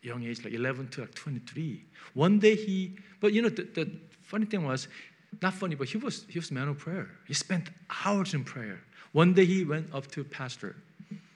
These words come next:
Pastor Ken, actually, his name. No, just kidding. And he said, "Pastor, can I talk to people?" I said, "But you,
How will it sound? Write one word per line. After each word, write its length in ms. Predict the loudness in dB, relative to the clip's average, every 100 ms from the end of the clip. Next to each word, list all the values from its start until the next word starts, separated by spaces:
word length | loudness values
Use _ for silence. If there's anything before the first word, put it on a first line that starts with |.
| _ _ _ _ -8
Pastor 260 | -6 -6
Ken, 280 | -8 -8 -10 -12 -20 -18
actually, 300 | -14 -10 -10
his 180 | -12 -12
name. 140 | -12 -12
No, 100 | -14
just 220 | -10 -8
kidding. 180 | -8 -10 -14 -20 -20 -8 0
And 140 | 2
he 80 | 2
said, 280 | 2 0 0 -12 -20 _ 2
"Pastor, 340 | 4 4 0
can 200 | 0 2
I 200 | 2 0 -4 -12 -16 -10
talk 480 | -4 -4 -4 -8 -16 -18 _ _ _ _ _ _ _ _ _ -8
to 240 | -2 -2
people?" 440 | -2 -2 -2 -2 -6
I 40 |
said, 200 | -6 -8 -14 -18 _ _ _ _ _ _ -6 -2 -2 -4 -12 _ _ _ _ _ _ _ _ _ _ _ _ _
"But 120 | -6 -4
you, 140 | -6